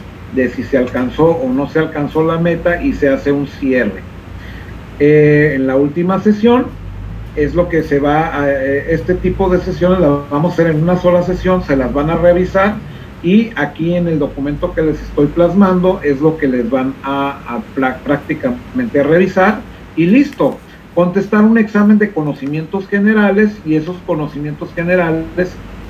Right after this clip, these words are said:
son precisamente basados en lo que hemos aprendido hoy, en donde el responsable del todo es el coachee, en donde el coachee es el responsable de llegar a las metas y no el coach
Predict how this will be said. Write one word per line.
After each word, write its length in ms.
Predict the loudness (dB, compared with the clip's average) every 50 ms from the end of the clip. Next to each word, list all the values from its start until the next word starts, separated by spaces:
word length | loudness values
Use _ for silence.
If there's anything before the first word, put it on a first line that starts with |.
| -16 -6 0
son 200 | 4 4 4 4 4
precisamente 1000 | 4 2 2 2 0 -2 0 2 2 4 4 4 4 2 0 -2 -2 -4 -4 -4 -6 -12 -16 -10 -8
basados 600 | -6 -6 -6 -4 -2 0 0 2 0 0 -2 -4 -4 -2
en 100 | 0 0
lo 160 | 0 0 0
que 140 | -2 -2 -2
hemos 240 | -2 -2 -2 -2
aprendido 680 | -2 -2 -2 -2 -4 -2 -2 -2 -2 -2 0 -2 -2 -2 0
hoy, 300 | 2 2 4 4 2 0 -4 -8 -18 -20 -20 -20 -20 -18 -16 -16 -16 -16 -16 -12 -8
en 220 | -4 -4 -2 0
donde 500 | 2 2 2 2 4 4 4 4 4 2
el 120 | 0 0 2
responsable 840 | 0 0 -2 0 -2 -2 -2 -2 0 2 4 6 6 6 6 6 6
del 540 | 4 4 4 2 2 2 0 0 -2 -2 -2 0
todo 460 | 2 2 4 4 4 2 2 0 0
es 280 | 0 0 0 0 -2
el 160 | -2 -2 -2 -2
coachee, 680 | 0 2 4 4 4 2 0 0 0 0 0 -2 -4 -6 -6
en 180 | -6 -4 -4 -2
donde 260 | -4 -4 -4 -4 -6
el 60 | -6
coachee 320 | -6 -6 -6 -6 -4 -4 -4
es 100 | 0 0
el 80 | 0
responsable 600 | 0 0 -2 -2 -4 -4 -2 0 2 2 4 4 4
de 120 | 2 2
llegar 280 | 2 0 0 0 0 0
a 100 | 0 0
las 180 | -2 -2 -2
metas 400 | 0 0 0 0 0 -4 -4 -4 -6 -10 -14 -16 -18 -18 -18 -18 -18 -18 -16 -8 -4
y 120 | 0 2
no 340 | 2 4 2 2 2 2 2
el 140 | 2 2 0
coach 640 | 2 2 4 6 6 6 4 2 -2 -4 -10 -14